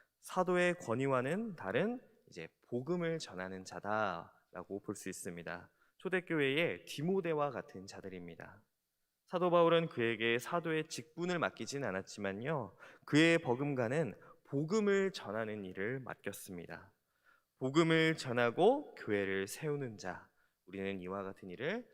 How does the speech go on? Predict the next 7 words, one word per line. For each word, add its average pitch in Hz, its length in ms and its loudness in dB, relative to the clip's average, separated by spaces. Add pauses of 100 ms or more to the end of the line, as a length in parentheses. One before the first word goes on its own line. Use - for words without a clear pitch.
(380)
복음을 110 580 -8
전하는 92 420 -14
자라고 85 480 -12
부릅니다. 90 560 -16 (920)
그리고 151 180 2
다음은요, 117 800 0 (300)
목사와 160 1080 0